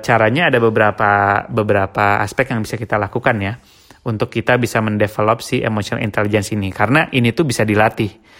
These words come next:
Ini tuh bukan bawaan ya, orang yang terlahir emotional intelligence-nya bagus. Tapi ini bisa, bisa kita latih. Yang pertama adalah kita harus melatih paying attention terhadap emotion kita. Kita harus terbiasa pause gitu ya,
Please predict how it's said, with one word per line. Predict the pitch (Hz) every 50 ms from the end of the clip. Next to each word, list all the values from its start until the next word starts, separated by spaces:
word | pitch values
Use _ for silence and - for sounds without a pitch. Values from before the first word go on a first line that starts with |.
| - - _ -
Ini | 131 117 117
tuh | - 160 151
bukan | 131 107 - - 113 107 107 107
bawaan | 104 101 104 107 117 131 131 120 107 101
ya, | 104 120 - - -
orang | 117 113 107 104 107 107
yang | 107 104 104 107 107
terlahir | - 113 107 107 107 98 - 123 120 117 120
emotional | 131 117 107 110 110 107 - 120 113 117 -
intelligence-nya | 110 98 - 110 107 110 113 101 - 120 117 110
bagus. | 101 98 107 113 110 - - - - - - - - - _ -
Tapi | - 110 - 156
ini | 147 160 165 151
bisa, | 135 131 151 - - 117 - - - _ _ -
bisa | 127 123 - - 113
kita | - - 117 - - 117 113 - - -
latih. | - 113 107 - - 104 90 - - _ _ _ _ - - - - - - _ -
Yang | 131 123 123
pertama | 135 131 - 127 143 180 185
adalah | 151 113 104 104 123 147
kita | - - 127 127 170 175
harus | - -
melatih | 131 117 107 101 98 - 147 170 170 - - - _ _
paying | - - 117 123 151 165 170
attention | 127 - - 117 107 104 98 - 139 143 156 151 -
terhadap | 127 117 110 104 104 127 123 -
emotion | 123 113 110 107 101 - - 127 127
kita. | - 120 - - 104 - - _ _ _ _ _ _ _ _ _ _ _ _ _ _ _ _ _ - - _ - -
Kita | - - 131 170 175
harus | 170
terbiasa | - 131 117 117 117 110 107 98 - - 135 143 160 - - - _ -
pause | 110 101 110 151 151 - - -
gitu | - 110 98 98 101
ya, | 98 113